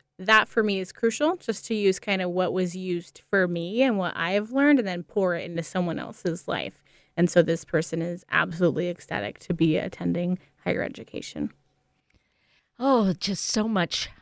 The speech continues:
Speaker 2: amazing good things that are going on, and seeing how y-, you're making such an incredible contribution to the world, Amber. And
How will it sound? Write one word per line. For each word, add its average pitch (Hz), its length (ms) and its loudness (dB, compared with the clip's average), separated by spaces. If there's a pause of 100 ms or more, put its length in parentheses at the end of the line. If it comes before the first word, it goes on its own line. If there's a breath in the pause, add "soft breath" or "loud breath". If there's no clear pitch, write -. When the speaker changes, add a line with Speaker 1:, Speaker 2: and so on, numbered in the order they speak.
(120)
Speaker 2:
amazing 175 1160 6 (120)
good 165 320 6
things 147 560 0
that 151 120 2
are 143 100 2
going 135 460 2
on, 113 440 -2 (280)
and 139 380 0 (260)
seeing 180 540 -2
how 143 640 -2
y-, 127 160 -18 (320)
you're 170 580 0
making 143 500 -4
such - 440 -4 (280)
an 160 120 0
incredible 165 480 -4
contribution 131 920 -2 (440 loud breath)
to 190 260 4
the 156 120 2
world, 131 460 0
Amber. 131 480 -2 (760 soft breath)
And 208 280 0